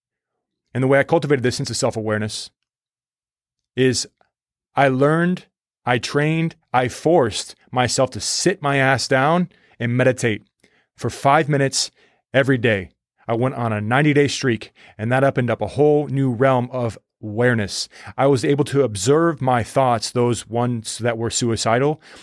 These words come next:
I was able to observe my thoughts, those ones that were so deeply unhappy, and start to create space within myself. With that space,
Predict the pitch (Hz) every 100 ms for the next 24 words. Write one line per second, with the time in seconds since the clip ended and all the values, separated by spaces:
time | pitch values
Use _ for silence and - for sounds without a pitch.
0 | - 135 135 135 131 127 120 87 113 151
1 | 160 123 127 117 131 127 117 113 120 117
2 | 110 101 - - 139 139 135 - - 101
3 | 127 143 135 123 104 117 123 147 156 _
4 | - - - 135 - 156 123 - 139 -
5 | - - 139 123 - 123 123 117 107 -
6 | 98 92 - _ _ _ _ _ _ _
7 | _ 131 143 143 131 - - - 151 127
8 | - -